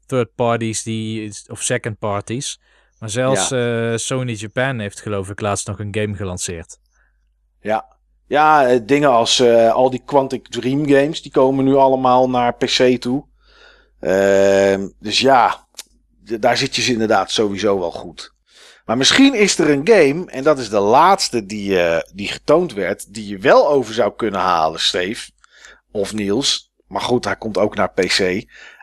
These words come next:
Speaker 2: Ehm, en dat is natuurlijk Halo Infinite. Ja,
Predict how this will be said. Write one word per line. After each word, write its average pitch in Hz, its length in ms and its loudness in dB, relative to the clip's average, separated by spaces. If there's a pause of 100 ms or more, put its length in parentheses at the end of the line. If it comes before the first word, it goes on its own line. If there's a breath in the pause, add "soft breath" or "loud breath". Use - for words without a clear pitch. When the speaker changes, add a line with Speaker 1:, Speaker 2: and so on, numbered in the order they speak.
(100)
Speaker 2:
Ehm, 139 600 6 (220)
en 165 160 2
dat 226 180 4
is 165 220 0
natuurlijk 139 640 0
Halo 135 580 4
Infinite. 202 760 -6 (1600)
Ja, 190 460 4